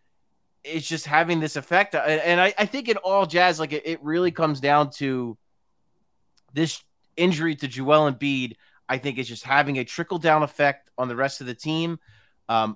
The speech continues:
emotionally perhaps too, as, as well as just on the court, and them,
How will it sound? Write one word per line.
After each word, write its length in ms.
emotionally 680
perhaps 420
too, 240
as, 120
as 180
well 280
as 80
just 200
on 180
the 60
court, 400
and 160
them, 380